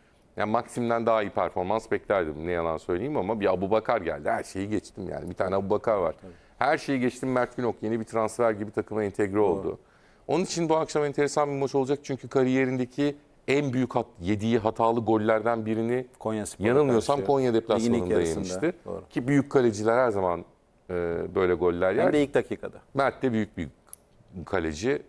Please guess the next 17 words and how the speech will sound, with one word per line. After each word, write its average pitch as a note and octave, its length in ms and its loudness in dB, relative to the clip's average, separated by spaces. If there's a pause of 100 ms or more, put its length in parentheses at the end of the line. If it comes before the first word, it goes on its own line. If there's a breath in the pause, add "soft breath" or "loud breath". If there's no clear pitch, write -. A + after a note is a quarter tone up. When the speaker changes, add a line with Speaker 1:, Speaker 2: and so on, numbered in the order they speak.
(120)
Speaker 1:
Bence G#2 260 0
milli G#2 180 -2
takımın F#2 320 -6
da G2+ 80 2
tartışmasız F#2+ 600 -4
birinci F2 280 -4
kalecisi. D#2+ 640 -4
Onun A2 120 0
için A#2+ 180 -6
enteresan A2+ 520 2
bir A2 60 -2
maç A2 180 -4
olacağının G#2+ 480 -2 (480 soft breath)
notunu A2 360 0
tutalım. F#2+ 400 0 (720 soft breath)
Yani C#3+ 240 2
Beşiktaş E3+ 600 2